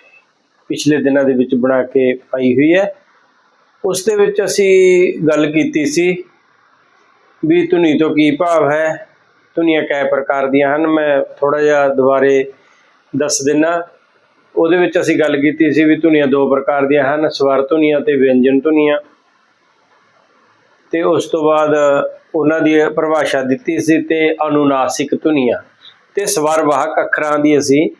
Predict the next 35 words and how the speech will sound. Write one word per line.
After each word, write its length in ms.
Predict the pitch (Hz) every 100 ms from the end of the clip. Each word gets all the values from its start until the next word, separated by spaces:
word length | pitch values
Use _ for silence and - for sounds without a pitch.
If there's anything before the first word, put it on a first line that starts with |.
| _ _ _ - 185
ਗੱਲ 220 | 175 160
ਕੀਤੀ 300 | 139 - 120
ਸੀ। 180 | - 104 - - _ _ _ _ _ _ _
ਤਾਂ 240 | 202 208
ਇਹ 220 | 214 214 202
ਦੂਜੀ 340 | 165 151 185
ਵੀਡੀਓ 380 | 175 175 180 180
ਲੈ 220 | 170 165
ਕੇ 120 | 165
ਹਾਜ਼ਰ 320 | 151 147 139
ਹਾਂ 80 | 156
ਮੈਂ। 160 | 160 165
ਛੋਟੀ 320 | - 147 147 190
ਵੀਡੀਓ 360 | 160 147 147
ਹੈ 140 | 143 160
ਵੀ, 280 | 165 160 - _ _ _ _ _ _ _ _
ਵੀ 60 | 180
ਥੋੜ੍ਹੀ 280 | 180 185 208
ਜਿਹੀ, 420 | 220 214 214 226 - _ _ _ _ 311 - 185
ਅਹ, 800 | - - 202 180 170 165 160 160
ਸਿਚੁਏਸ਼ਨ 640 | - 160 185 175 - 185
ਕਲੀਅਰ 360 | - 170 190 214
ਹੋਣੀ 280 | 165 175 165
ਚਾਹੀਦੀ 360 | 160 139 131
ਹੈ, 60 | 147
ਬੱਚਿਆਂ 400 | 143 147 170 160
ਦੇ 100 | 160
ਮਨ 260 | 156 147 143
ਦੇ 80 |
ਵਿੱਚ 260 | 151 151 151
ਕੋਈ 220 | 143 151
ਵਹਿਮ 300 | 139 139 139
ਨਹੀਂ 140 | 151 135
ਰਹਿਣਾ 200 | 139 151
ਚਾਹੀਦਾ। 460 | 156 135 135 170